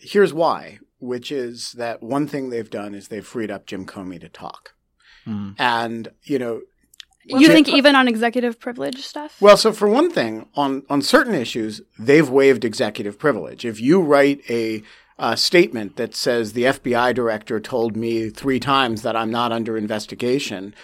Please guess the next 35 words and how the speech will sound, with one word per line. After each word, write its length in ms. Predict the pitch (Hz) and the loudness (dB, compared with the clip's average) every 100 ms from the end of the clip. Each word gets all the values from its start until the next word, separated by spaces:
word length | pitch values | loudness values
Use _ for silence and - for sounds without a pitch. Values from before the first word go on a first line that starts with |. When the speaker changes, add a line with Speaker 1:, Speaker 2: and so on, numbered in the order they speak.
| - - | -20 -12
Speaker 1:
uh, 100 | 107 | -6
that 140 | 104 | -4
I'm 100 | 113 | -4
not, 300 | 117 113 113 _ | -4 -4 -6 _
you 120 | 120 | -12
know, 160 | 110 110 | -10 -8
uh, 320 | - 113 107 - _ | -4 -4 -6 -14 _
then, 360 | - 175 202 208 | 4 6 6 6
uh, 340 | 170 165 170 160 143 _ | 2 4 4 2 -6 _
Congress 360 | - 180 240 220 | 2 4 4 4
gets 220 | 202 - | 0 2
to 40 | |
ask 200 | 160 160 | 2 2
the 100 | 156 | 0
F 100 | 151 | -2
B 120 | - 143 | 0 2
I 100 | 170 | 4
director, 340 | 147 120 135 | 2 0 -2
"Is 100 | 123 | -4
that 200 | 131 123 | -2 -2
true?" 360 | - 165 156 107 | -2 0 2 2
And 120 | 110 | 0
you 120 | 123 | 2
don't 160 | 147 123 | 2 2
get 180 | 139 - | -2 -2
to 420 | 131 127 110 117 | -2 -2 -2 -6
assert 320 | 117 - 156 | -4 2 4
executive 420 | 123 113 113 120 107 | 4 0 -4 -4 2
privilege 460 | 170 135 107 101 | 4 4 0 -4
over 160 | 117 113 | -4 -4
those 180 | 113 110 | -6 -6
communications. 720 | 120 123 117 135 185 - 82 | -6 -6 -4 -4 -4 -10 -10
You've 160 | 113 123 | -10 -2
waived 300 | 117 127 - | 0 0 -4
it. 140 | - | -12